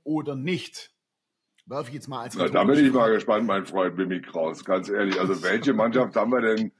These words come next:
Speaker 2: nicht geschlagen, die wir schlagen müssen?
Speaker 1: Naja, also ich finde, ich finde, wenn man, wenn man zu Hause spielt, müssen wir Kroatien auf jeden Fall schlagen. Gegen Island haben wir natürlich viel Glück,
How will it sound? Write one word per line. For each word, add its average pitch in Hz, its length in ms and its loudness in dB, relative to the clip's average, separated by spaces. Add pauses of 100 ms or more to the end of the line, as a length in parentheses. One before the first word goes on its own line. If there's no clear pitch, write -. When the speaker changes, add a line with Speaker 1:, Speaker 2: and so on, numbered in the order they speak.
(120)
Speaker 2:
nicht 135 300 2
geschlagen, 120 500 2
die 117 120 -4
wir 117 120 -2
schlagen 107 460 -2
müssen? 110 360 -4 (1400)
Speaker 1:
Naja, 135 320 -8
also 139 220 -12
ich 139 120 -16
finde, 170 200 -8
ich - 160 -16
finde, 165 400 -6 (100)
wenn 139 240 -10
man, 165 160 -6
wenn 175 120 -6
man 151 200 -6
zu 147 160 -10
Hause 160 220 -6
spielt, 175 320 -10
müssen 165 280 -6
wir 143 100 -4
Kroatien 139 480 -6
auf 123 160 -8
jeden 147 160 -6
Fall 113 160 -10
schlagen. 131 420 -8
Gegen 139 200 -8
Island 175 340 -8
haben 170 100 -4
wir 160 60 -6
natürlich 156 320 -6
viel 180 240 -6
Glück, 180 300 -6